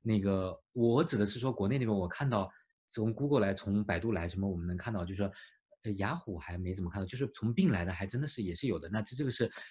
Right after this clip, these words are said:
呃，搜索引擎的情况。那所以谷歌，对吧？就谷歌的股票，呃，啊，它什么时候要跌一跌？呃，它，它现在都太高了，大家不要买。谷歌可以的，对吧？就它，你想它这，这个事情，这儿都站得那么稳稳的，稳稳当当的，对吧？它现在估计比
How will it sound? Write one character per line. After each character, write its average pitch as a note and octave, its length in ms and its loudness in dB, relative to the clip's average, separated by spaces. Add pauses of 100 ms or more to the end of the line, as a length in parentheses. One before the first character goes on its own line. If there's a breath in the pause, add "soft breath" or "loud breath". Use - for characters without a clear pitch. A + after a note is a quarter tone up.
(120)
呃， G2+ 140 0
搜 D3 160 -2
索 D3+ 100 4
引 C3 100 4
擎 F2+ 160 -2
的 G#2+ 80 4
情 F2+ 160 -6
况。 F2+ 160 -4
那 A#2 240 0 (540 soft breath)
所 C#3+ 140 6
以 E3 60 8
谷 A2+ 200 0
歌， A2+ 220 2
对 C#3 100 0
吧？ G#2 180 0
就 A#2+ 140 0
谷 - 180 -4
歌 A2+ 140 0
的 C#3+ 160 2
股 F#2 160 -4
票， F#2 440 -2 (180)
呃， G2+ 200 -4
啊， A2 200 -6
它 A2+ 80 -8
什 G2+ 100 -4
么 A2+ 60 2
时 G2+ 80 0
候 G#2+ 80 4
要 A2 120 4
跌 G#2+ 200 0
一 - 20 -2
跌？ G#2+ 180 -2
呃， G#2 140 -6
它， A#2 80 -6
它 G#2 80 -6
现 B2+ 160 -4
在 - 20 2
都 A#2+ 80 0
太 A#2+ 200 -2
高 G2+ 120 2
了， F#2+ 60 2
大 G2 80 0
家 G2+ 60 4
不 G2+ 100 0
要 F#2 60 0
买。 F2+ 80 -4 (280 loud breath)
谷 G#2+ 120 0
歌 A#2+ 100 6
可 A2 180 0
以 G#2 60 6
的， F2+ 120 0
对 G#2 120 2
吧？ G#2 180 2
就 A#2 120 0
它， - 180 0
你 B2 160 2
想 A2+ 160 4
它 G2 100 0
这， B2 200 -2
这 C#3+ 160 0
个 A#2+ 100 2
事 - 100 -4
情， G2+ 160 2 (320 loud breath)
这 D#3+ 120 4
儿 C#3+ 80 8
都 A#2 120 4
站 B2 220 2
得 G#2+ 60 4
那 A#2+ 100 2
么 B2+ 100 4
稳 G2 220 4
稳 A2 160 6
的， D#2+ 100 -4
稳 G2+ 160 2
稳 A2+ 160 2
当 F2+ 160 2
当 F2+ 140 2
的， F2+ 80 -2
对 F2+ 100 -4
吧？ F2 140 -2
它 A#2 100 -6
现 B2+ 160 -2
在 A#2+ 60 2
估 A2+ 140 -4
计 A2+ 100 0
比 F2 220 -6